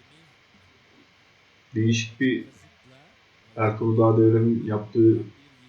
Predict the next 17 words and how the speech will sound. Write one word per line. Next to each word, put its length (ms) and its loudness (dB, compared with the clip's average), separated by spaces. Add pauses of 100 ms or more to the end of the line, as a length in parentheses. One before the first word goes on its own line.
(1160)
kündelere 520 2
benzer 300 4
bir 80 -6
künde 200 0
yapmaya 300 0
çalıştı 340 -10
ama 300 -8 (2000)
kendi 200 -4
de 80 -4
çok 200 -10
inanmadı 380 -2
muhtemelen. 500 -6 (1000)
Başarısız 420 -2
oldu. 240 -2
Bekir 220 -2
Er 140 2
Yücel 360 -2